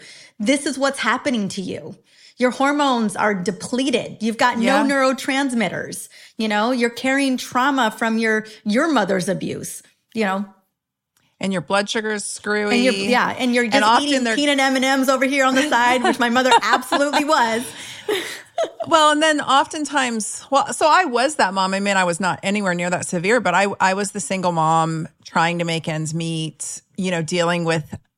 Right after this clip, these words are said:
Speaker 2: a child by myself, and even, you know, with pretty severe P M S and hormonal dysfunction, even in my, you know, thirties, twenties and thirties. I had my daughter at twenty-five, but she's twenty-three now. And,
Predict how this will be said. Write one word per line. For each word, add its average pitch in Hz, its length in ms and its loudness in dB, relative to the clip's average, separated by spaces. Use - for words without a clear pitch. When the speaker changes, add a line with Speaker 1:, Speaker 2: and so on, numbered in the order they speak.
Speaker 2:
a 220 80 0
child 170 400 0
by 170 120 -2
myself, 160 680 0
and 156 200 -4
even, 185 380 -4
you 190 120 -6
know, 160 160 -2
with 240 380 0
pretty 370 200 -2
severe 214 320 -4
P 208 160 -8
M 175 100 -4
S 170 240 -2
and 170 100 -6
hormonal 170 400 -4
dysfunction, 165 420 -8
even 185 160 -6
in 170 60 -8
my, 151 260 -8
you 180 80 -8
know, 151 140 -6
thirties, 190 520 -2
twenties 185 320 -6
and 160 100 -8
thirties. 180 280 -4
I - 60 -4
had 180 120 -2
my 185 100 -2
daughter 165 240 0
at 160 100 -6
twenty-five, 175 540 -2
but - 160 -2
she's 262 240 -6
twenty-three 240 560 -4
now. 160 340 0
And, 196 380 4